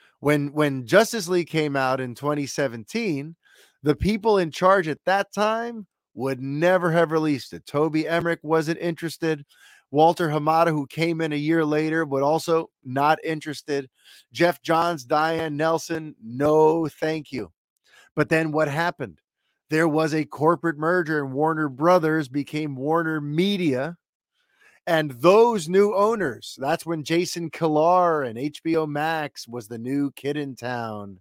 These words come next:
You know, the new owners decided, "Well, screw the previous administration's ideas. We've got this footage. We've got a social media campaign.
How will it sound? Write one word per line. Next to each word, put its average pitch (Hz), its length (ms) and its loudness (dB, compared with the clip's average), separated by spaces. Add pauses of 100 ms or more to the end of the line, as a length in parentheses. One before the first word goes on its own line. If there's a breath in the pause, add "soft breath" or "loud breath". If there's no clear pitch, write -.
(520 loud breath)
You 160 120 6
know, 147 160 4
the 131 200 0
new 190 460 4
owners 185 560 -2
decided, 156 520 -6
"Well, 226 380 -2 (340)
screw 254 400 -6
the 214 120 -2
previous 185 600 -2
administration's 113 840 -10
ideas. 92 720 -14 (400 soft breath)
We've 147 260 2
got 180 320 2
this 175 200 -2
footage. 165 480 -2
We've 135 240 -6
got 175 240 0
a 165 80 -4
social 170 420 -4
media 151 400 -2
campaign. 113 840 -8